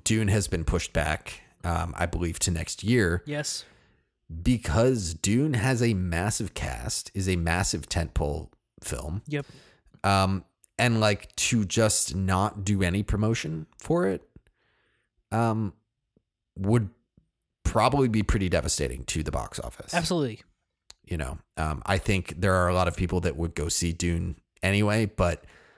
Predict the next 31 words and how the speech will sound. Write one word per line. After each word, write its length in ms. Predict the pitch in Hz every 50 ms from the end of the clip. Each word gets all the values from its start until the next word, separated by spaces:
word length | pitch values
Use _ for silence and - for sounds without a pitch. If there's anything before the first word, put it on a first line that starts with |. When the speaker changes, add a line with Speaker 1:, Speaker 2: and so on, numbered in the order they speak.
| _ _ - -
Speaker 1:
I 120 | - 78
think 240 | - - 85 80 -
there 120 | 92 87
were 220 | 87 87 85 82 67
a 100 | 92 87
lot, 260 | 85 85 85 - 95
there 120 | 104 95
would 160 | 87 87 85 -
be 140 | 95 92
a 80 | 85 85
lot 200 | 85 87 87 87
of 80 | 87 -
people 300 | - 98 - - 95 87
that 180 | 90 82 -
would 180 | 82 90 85 -
be 180 | - 95 95
like, 440 | 90 87 82 - - - - - - _ _ _ _ _ - _ _ _ _ _ _ _ - - -
"Oh 220 | - 143 151 143 147
yeah, 340 | 143 156 160 147 110 90
Dune." 440 | 82 - - 131 123 98 85 80 - _ _ _ - _ -
Speaker 2:
Right. 240 | 143 151 147 - _ _ _ _ _ _ - _ _ _ _ _ _ _ _ _ _ - -
Speaker 1:
You 80 | 107 87
know, 220 | 78 78 82 - -
that 100 | 107 101
are 80 | 104 98
gonna 180 | 98 107 101
get 180 | 95 104 90 -
reminded 440 | 95 92 90 85 87 87 87 - -
by 120 | 82 82 -
all 120 | - -
the, 100 | 80